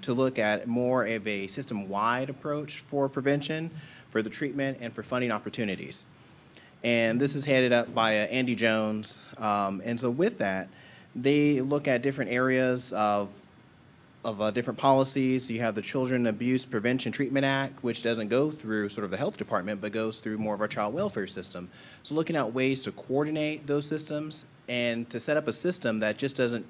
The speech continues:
create just for opioid, but having a system to create for all substances. We heard that maybe meth may come back in the next couple of years in our state, or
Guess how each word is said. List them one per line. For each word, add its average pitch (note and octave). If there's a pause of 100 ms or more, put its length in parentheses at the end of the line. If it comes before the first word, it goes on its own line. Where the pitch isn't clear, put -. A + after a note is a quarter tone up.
(180)
create A#2
just A#2+
for C#3
opioid, F3 (500)
but B2
having C3+
a B2+
system C3
to A#2+
create A#2
for G#2
all C3+
substances. G2
We G#2+
heard A2+
that G2 (280)
maybe A2+
meth A#2+
may G#2
come G2
back F#2
in -
the F#2+
next -
couple G2
of G2
years F#2
in F#2+
our F#2
state, F#2
or F#2